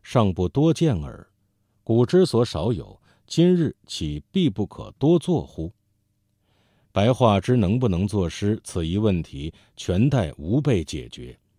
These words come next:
解决之法，不在乞怜古人，为古之所无，今必不可有；而在吾辈实地试验。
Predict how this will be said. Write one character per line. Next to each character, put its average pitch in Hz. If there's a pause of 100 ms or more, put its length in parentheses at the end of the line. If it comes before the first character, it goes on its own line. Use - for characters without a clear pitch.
(420)
解 113
决 135
之 185
法， - (240)
不 127
在 127
乞 80
怜 85
古 67
人， 67 (360)
为 110
古 64
之 127
所 69
无， 71 (200)
今 143
必 143
不 92
可 80
有； 76 (640)
而 139
在 165
吾 95
辈 113
实 95
地 -
试 101
验。 101